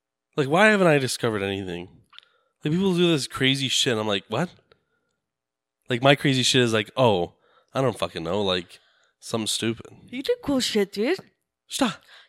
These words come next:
Speaker 2: You went to that fucking speedway and there was, like, all these cops
Speaker 1: Oh,
Speaker 2: involved and some
Speaker 1: okay.
Speaker 2: shit was gonna do.
Speaker 1: What happened?
Speaker 2: Remember when you went to that speedway in, in Twin?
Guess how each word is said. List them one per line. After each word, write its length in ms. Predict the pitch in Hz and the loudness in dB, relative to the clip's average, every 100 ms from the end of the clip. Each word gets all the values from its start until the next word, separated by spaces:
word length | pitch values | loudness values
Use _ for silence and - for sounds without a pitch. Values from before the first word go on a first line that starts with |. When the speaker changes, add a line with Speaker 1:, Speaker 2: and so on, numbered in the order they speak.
| - | -6
Speaker 2:
You 80 | |
went 120 | 440 440 | -4 -2
to 60 | |
that 120 | 440 381 | -2 -2
fucking 240 | 403 415 | -4 -6
speedway 480 | - - 330 349 330 | -6 -4 0 2 2
and 100 | 285 | 4
there 100 | 285 | 2
was, 100 | 285 | 4
like, 160 | 269 208 | 0 2
all 120 | 247 | 0
these 180 | 277 - | 0 -4
cops 260 | 233 240 - | 0 4 12
Speaker 1:
Oh, 80 | |
Speaker 2:
involved 240 | 214 196 - | 12 12 8
and 80 | - | 6
some 120 | 202 | 4
Speaker 1:
okay. 80 | 185 | 4
Speaker 2:
shit 120 | 214 | 0
was 120 | 190 | 0
gonna 220 | 185 180 | -2 -2
do. 340 | 180 170 175 - _ _ - | 0 0 -2 -4 _ _ -12
Speaker 1:
What 220 | 117 113 | -6 -4
happened? 220 | 175 196 220 - _ _ _ | -4 -10 -12 -20 _ _ _
Speaker 2:
Remember 180 | 160 240 | -14 -10
when 80 | 277 | -8
you 60 | |
went 120 | 254 247 | -8 -2
to 60 | |
that 100 | 240 | -2
speedway 460 | - 196 233 311 381 - _ - | -2 -8 -4 -4 -6 -12 _ -12
in, 500 | 190 185 - 113 131 | -10 -10 -12 -10 -8
in 140 | 127 170 | -8 -8
Twin? 220 | 208 | -6